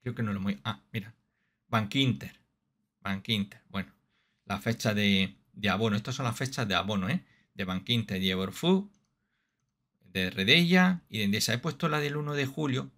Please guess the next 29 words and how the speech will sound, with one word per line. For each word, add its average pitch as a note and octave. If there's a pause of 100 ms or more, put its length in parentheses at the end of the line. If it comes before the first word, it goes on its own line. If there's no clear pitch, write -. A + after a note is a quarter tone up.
(180)
que -
realmente G#2+
la, F#2
eh, F#2
la F#2
próxima G2
semana F#2+
no F#2+
entramos F#2
en -
julio. G2+ (1200)
La G#2+
próxima A#2+
semana A#2+
ce-, B2+
cerramos A2+
el G#2
mes G#2+
de G2+
junio, A2+ (460)
pero D3
sí D3
que -
el D3
vencimiento C#3
se -
va A#2+
a B2+
producir, C3